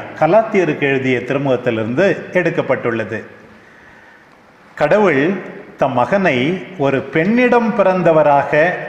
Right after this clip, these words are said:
அனுப்பினார் என்று சொல்லப்பட்டுள்ளது. கலாத்தியருக்கு எழுதப்பட்ட திருமுகம் நான்காம் அதிகாரம் நான்கு முதல் ஏழு வரை உள்ள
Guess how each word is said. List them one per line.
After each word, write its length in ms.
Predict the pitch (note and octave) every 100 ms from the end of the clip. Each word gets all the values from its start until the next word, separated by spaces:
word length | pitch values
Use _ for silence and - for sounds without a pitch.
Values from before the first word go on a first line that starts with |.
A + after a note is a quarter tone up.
| -
அனுப்பினார் 680 | C#3 C#3 - A#2+ A#2+ A#2 G2+ - - -
என்று 320 | C#3 A#2 C#3 F#3
சொல்லப்பட்டுள்ளது. 800 | G3+ E3+ D#3 C#3 C3+ B2 A2+ A2 F2+ - - - - - -
கலாத்தியருக்கு 640 | C#3+ D#3+ F#3 F3+ D#3+ D3+
எழுதப்பட்ட 580 | D3 C3+ C3 C3 B2 A#2
திருமுகம் 720 | A2 C3 C3+ C3 F3 G3+ F3+ - - -
நான்காம் 500 | - C3 D#3+ G3 E3
அதிகாரம் 580 | C3+ A#2+ B2 A#2 A#2+ E3+ - - - -
நான்கு 440 | D3+ C3+ F#3+ G3+ E3+
முதல் 340 | C3+ B2+ A#2+ B2 B2 - -
ஏழு 360 | B2 D#3+ G#3 F3+
வரை 260 | C#3+ C#3
உள்ள 420 | C3 B2+ A#2+ G#2